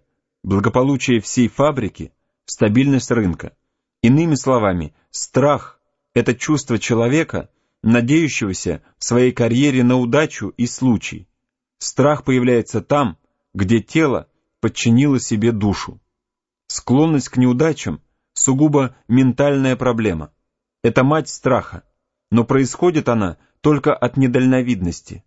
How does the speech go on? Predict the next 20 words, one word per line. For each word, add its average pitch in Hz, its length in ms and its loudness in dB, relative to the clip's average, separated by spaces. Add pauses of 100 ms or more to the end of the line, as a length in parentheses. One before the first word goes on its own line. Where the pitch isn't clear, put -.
(600)
Люди 151 280 4
берутся 143 460 0
выполнить 127 500 0
что-то 95 400 -4
от - 360 -4
А 127 160 0
до 113 140 0
Я, 139 320 0 (380)
а 110 120 0
на 113 280 2
А 151 240 -2 (220)
они 117 260 2
терпят 135 360 -2
неудачу, 117 640 -2 (260)
на 123 180 4
Б 151 320 0 (100)
ошибаются, 98 880 -2 (280)
и 123 100 4
на 123 180 4
В 160 280 -2